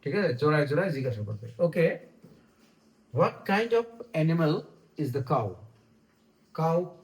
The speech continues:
কোন ধরনের প্রাণী? তাহলে আমরা এখানে কি পড়লাম? A cow is a domestic animal। তাহলে আমরা এখানে আনসার লিখবো। এখানে the cow আছে, আমরা আনসারটা লিখে, এখানে লিখে দিচ্ছি আমি। The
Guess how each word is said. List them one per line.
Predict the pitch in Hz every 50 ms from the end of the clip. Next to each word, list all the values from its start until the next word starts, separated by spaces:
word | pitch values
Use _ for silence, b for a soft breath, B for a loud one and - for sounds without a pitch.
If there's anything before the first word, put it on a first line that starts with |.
| - -
কোন | 185 190 196
ধরনের | 185 175 180 175 175 175 175 165
প্রাণী? | - 147 139 135 156 - - - - - _ _ _ _ _ _ _ _ _ _ _ _
তাহলে | 147 147 151
আমরা | 156 165 165
এখানে | 160 185 180 170
কি | - 190 180
পড়লাম? | 165 196 190 190 220 262 294 - - - - _ _ _ _ _ _ _
A | - 127
cow | 131 160 156 160 165 175
is | 165 160
a | 190 175 151 143
domestic | 135 135 127 - - - 151 123 117 107
animal। | 104 104 107 107 - - - - - _ _ _ _
তাহলে | - 139 151 170
আমরা | 165 165 170 165
এখানে | 160 160 165 160
আনসার | 151 143 - - 160 151
লিখবো। | 147 135 117 127 143
এখানে | 160 160 - 165 160
the | 151 147 139 156 - -
cow | 165 156 156 151
আছে, | 147 - -
আমরা | 156 147 143 139
আনসারটা | 131 131 139 143 - 147
লিখে, | 135 131 120 - 151
এখানে | 139 135 143
লিখে | 139 131 123 139
দিচ্ছি | 143 135 120 - - 139
আমি। | 131 139 175 247 294 - - - - _ _ - - - _ _ _ _ _ _ _ _ _ _ _ _ _ 180 156 131
The | 131 143 147 139 139 151 190 269